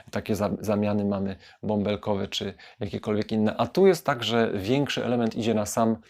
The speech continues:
początek. To jest ważne, to będzie ważne za chwilę. Y,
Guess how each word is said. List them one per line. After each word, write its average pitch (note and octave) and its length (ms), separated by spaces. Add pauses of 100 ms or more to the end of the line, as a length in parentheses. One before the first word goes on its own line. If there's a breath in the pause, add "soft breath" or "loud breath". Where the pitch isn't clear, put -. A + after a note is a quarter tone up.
(300 soft breath)
początek. - 760
To A2 140
jest G2 160
ważne, G#2+ 320
to G2 120
będzie G#2+ 280
ważne G#2 300
za G#2 120
chwilę. G2 420 (1040 loud breath)
Y, A2+ 320